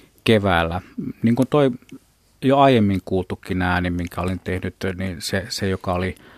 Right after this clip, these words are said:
oli tota, tossa aikaisemmin, mikähän se <laughs> nyt sitten olikaan,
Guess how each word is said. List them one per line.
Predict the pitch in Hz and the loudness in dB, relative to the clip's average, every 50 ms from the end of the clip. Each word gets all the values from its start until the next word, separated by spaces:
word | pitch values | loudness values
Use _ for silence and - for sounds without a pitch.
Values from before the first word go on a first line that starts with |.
| - - - - - - _ - | -20 -20 -20 -20 -20 -8 _ 2
oli | 95 90 90 | 4 4 4
tota, | - - 87 - - 90 - - - - - | 2 -2 0 0 0 0 0 -4 -10 -10 -8
tossa | - 98 - - 98 - - - - - - - - - - - - - | -8 -4 -2 -2 -2 -2 -4 -10 -16 -16 -16 -16 -16 -16 -20 -6 0 2
aikaisemmin, | 107 101 98 - 95 90 - - 92 85 87 85 87 | 2 2 4 2 2 2 2 2 2 2 2 2 2
mikähän | 87 90 87 - 95 87 87 90 | 2 2 2 0 0 0 0 0
se | - - 95 | 0 0 0
<laughs> | 82 | -2
nyt | 80 - - | -2 -2 -2
sitten | - 104 110 - 92 - 139 117 95 | -2 -2 -2 0 2 2 2 4 4
olikaan, | 117 104 104 101 - - - 104 90 | 4 4 4 2 2 0 2 2 0